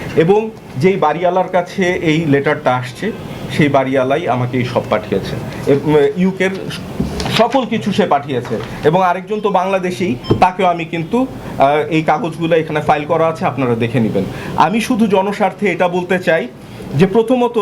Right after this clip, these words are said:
তারা যে বারিশের চরিত্র হনন করলো, মানহানি করলো, এজন্য তো আমরা আইনি প্রসিডিউরে যাবই।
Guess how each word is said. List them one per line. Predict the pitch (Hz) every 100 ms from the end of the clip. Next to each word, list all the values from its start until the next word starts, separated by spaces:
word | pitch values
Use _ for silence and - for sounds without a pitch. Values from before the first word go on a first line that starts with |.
| 190
তারা | 170 170 175
যে | 196
বারিশের | 180 160 180 185 208 185 185
চরিত্র | 202 196 202 196
হনন | 185 190 190
করলো, | 180 156 156 214 - - 151
মানহানি | 165 190 196 190
করলো, | 185 170 160 208 - - -
এজন্য | 175 208 220
তো | 214 208
আমরা | 196 190
আইনি | 170 165 185
প্রসিডিউরে | 190 190 190 180 180 180
যাবই। | 160 156 151